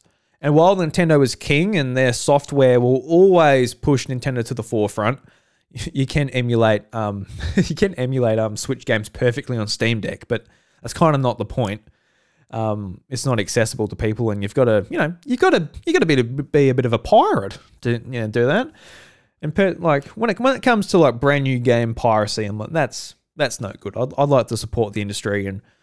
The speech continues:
it's one thing stealing from Nintendo. You're like, "Oh, look, if they fire me, I'm fucked." <laughs> But also, like, you know, if they do, like, a game like Fire Emblem Warriors, uh, Three Hopes, that's a great game. Like, please, please support it. Like, make sure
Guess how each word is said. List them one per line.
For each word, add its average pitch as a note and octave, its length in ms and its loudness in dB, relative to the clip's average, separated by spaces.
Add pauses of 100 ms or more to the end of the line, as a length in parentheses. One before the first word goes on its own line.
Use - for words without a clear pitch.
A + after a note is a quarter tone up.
(240)
it's - 140 0
one A3 180 4
thing G3+ 180 0
stealing F3+ 380 2
from E3 240 2
Nintendo. C#3+ 580 2
You're C#3 120 4
like, B2 180 2
"Oh, C#3 140 4
look, A2+ 340 -2 (880)
if - 140 -8
they E3+ 120 4
fire A#2+ 320 2
me, A2+ 120 -4
I'm G2 100 -4
fucked." - 480 -2 (340)
<laughs> - 60 2 (1080)
But C4+ 140 4
also, G#3 340 6
like, D3+ 280 4 (240)
you C#4+ 60 0
know, G#3 80 2
if F3 140 0
they D#4+ 240 4
do, D#3 240 4
like, D3+ 160 4
a C3+ 40 -2
game B2 300 -2
like G#2+ 240 -4
Fire C#3 400 2
Emblem A#2+ 320 -2
Warriors, G#2+ 640 0 (280)
uh, G#2 160 -2
Three A#2 240 0
Hopes, G2+ 420 -4 (280)
that's F#4+ 180 0
a - 40 2
great E3 440 0
game. E3+ 400 2 (340)
Like, G#3+ 160 -4
please, A3 400 0
please - 300 -4
support F3+ 320 2
it. - 80 -6
Like, A#2 200 0
make F3 200 -2
sure C3+ 360 2